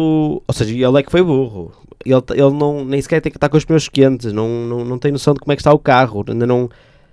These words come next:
percebes? Ou seja, ele, ele não, não, não pensou muito, claro. Depois o, o Stroll também não teve, não teve hipótese e foi contra ele.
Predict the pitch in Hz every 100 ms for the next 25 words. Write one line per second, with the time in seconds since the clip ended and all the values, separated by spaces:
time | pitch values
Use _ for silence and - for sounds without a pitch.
0 | - _ _ - 139 110 - 92 82 101
1 | 117 120 139 - 151 180 185 175 175 165
2 | 160 156 156 147 151 165 165 131 104 -
3 | - - - 104 104 113 110 113 110 107
4 | - 123 127 127 - - - - 113 123
5 | 131 135 123 120 123 131 131 127 135 139
6 | 131 123 117 113 117 101